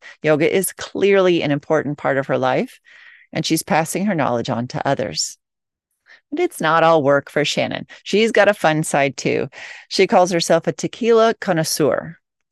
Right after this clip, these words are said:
though she might not be the most serious one out there. She enjoys sipping on a good pour now and then, which is just one of the many ways she might choose to unwind and play with friends. Above all, Shannon has a powerful mission.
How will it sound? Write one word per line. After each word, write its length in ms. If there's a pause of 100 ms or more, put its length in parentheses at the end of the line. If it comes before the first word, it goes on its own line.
(280)
though 120
she 160
might 160
not 160
be 140
the 100
most 300
serious 540
one 160
out 180
there. 300 (480)
She 140
enjoys 360
sipping 300
on 120
a 60
good 220
pour 280
now 200
and 160
then, 300
which 180
is 100
just 260
one 280
of 80
the 40
many 200
ways 240
she 120
might 200
choose 280
to 160
unwind 720
and 100
play 160
with 140
friends. 460 (600)
Above 300
all, 300 (840)
Shannon 320
has 180
a 60
powerful 420
mission. 540